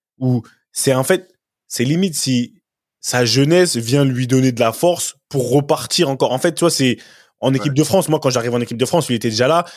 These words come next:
Speaker 1: C'était pas facile pour autant, toi, t'es un peu, mais je vois mon frère qui est là, je suis tout de suite, ça me donne une force pour bien jouer. Enfin,
Speaker 2: Ah oui.
Speaker 1: t'es à la maison, t'es à Zelay. Tu vois ce que je veux dire ?
Speaker 2: D'être, d'avoir, t'es, c'est, euh... Tu te sens pas seul, tu vois.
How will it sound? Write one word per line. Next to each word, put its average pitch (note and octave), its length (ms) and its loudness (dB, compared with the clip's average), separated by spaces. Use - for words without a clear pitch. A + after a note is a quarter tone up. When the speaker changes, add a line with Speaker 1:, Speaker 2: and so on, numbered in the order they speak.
Speaker 1:
C'était - 180 -4
pas G4+ 140 0
facile D#3+ 340 -2
pour B2+ 160 -2
autant, C#3+ 320 2
toi, C3 100 -2
t'es A2+ 100 -6
un G2+ 100 -4
peu, G#2+ 160 -4
mais A#2+ 220 -2
je A2 140 -4
vois C3 160 4
mon B2 180 0
frère - 340 -2
qui B2+ 100 -2
est - 20 4
là, F3+ 260 0
je - 100 -4
suis - 300 -4
tout A3+ 140 -4
de - 60 -10
suite, G3 320 0
ça C3 140 -2
me C#3 100 2
donne C#3 160 4
une C3+ 160 0
force - 480 -2
pour C3 180 0
bien C#3+ 320 0
jouer. C#3+ 240 -2
Enfin, - 160 -2
Speaker 2:
Ah - 300 -20
oui. A2 80 -6
Speaker 1:
t'es A#2+ 40 0
à B2+ 40 2
la B2+ 100 2
maison, F3 260 0
t'es B2+ 120 -2
à A2+ 80 2
Zelay. D#3 360 0
Tu C3 100 -10
vois E3 100 2
ce - 40 -4
que F#3+ 80 2
je E3+ 60 0
veux F#3+ 60 0
dire ? C4 180 -4
Speaker 2:
D'être, A2 220 -4
d'avoir, A2+ 320 -4
t'es, A2 260 -8
c'est, - 240 0
euh... G#2 540 -4
Tu B2+ 100 -14
te A#2 60 -4
sens B2 120 -6
pas C#3 120 -6
seul, D3+ 300 -2
tu G#2+ 120 -14
vois. A#2+ 340 -12